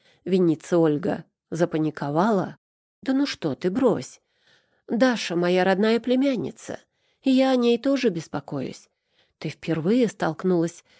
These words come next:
с сильным проявлением пищевой аллергии. Это естественно, что ты испугалась. Ты не должна была оставаться в этой ситуации одна с детьми. Зато мы теперь знаем, что те печеньки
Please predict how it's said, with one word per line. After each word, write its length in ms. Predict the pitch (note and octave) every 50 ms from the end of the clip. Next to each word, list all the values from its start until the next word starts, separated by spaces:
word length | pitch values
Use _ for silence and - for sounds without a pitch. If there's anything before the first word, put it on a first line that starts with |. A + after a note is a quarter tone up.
| _ _
с 160 | - - - -
сильным 340 | C4 B3+ A#3+ A3+ A3+ A3
проявлением 640 | G#3+ - A3+ A3 A3+ A3 A3+ B3 C4 B3 A#3+ A#3 G#3+
пищевой 460 | G#3+ - A3+ - - A#3+ A#3 A#3+ A#3
аллергии. 720 | A#3 A#3+ A#3+ A#3+ G#3+ G3 D#3 C#3+ C3+ C3 - - A#3 - _ _ _ _
Это 220 | - G#3+ G#3+ C#4
естественно, 760 | C4+ C4+ C4+ - - - D#4+ D#4 - - - E3+ D3 C3 C3+
что 240 | C#3+ - - - F#3
ты 220 | F#3 - F#3+ D#3
испугалась. 800 | D#3 - - - B3+ A3 G#3+ D#3 B2 A2+ A2 - - - - - _ _ _ _ _
Ты 200 | - F#3 F3 E3
не 160 | E3+ F3 F3
должна 480 | D#3+ F3 F3+ F3+ D3+ E3 D#3+ D#3+ F#3+ A3
была 340 | G#3+ F#3+ C#3+ - - - - - _ _ _
оставаться 560 | - G#3 G#3 - A3+ G#3+ A3 A3 A3 - A3
в 60 | G#3
этой 240 | G#3+ G3+ - G#3+ G#3
ситуации 640 | G3+ - - - A#3+ B3 B3+ B3+ B3+ - A#3+ A#3 A#3
одна 420 | A3+ A#3+ B3 G#3 F#3+ E3 C#3 C3+ C#3+
с 60 | D3
детьми. 540 | D3+ F#3 G#3 G#3 - F3+ D3+ G2+ - - - _ _ _ _ _ _ _ _ _ _ _
Зато 320 | - A#3+ D4 D4 - F4 E4
мы 140 | D4 C4+
теперь 320 | - B3+ A3 C4 B3+ A3 G#3+
знаем, 360 | F3 F3 E3 E3+ F3 F3 F3+
что 220 | F3+ - - G3
те 160 | F#3 - G3+ F#3+
печеньки 760 | A3 A#3 A3 - - C#4+ D4 C#4 A#3+ - - D#3 - -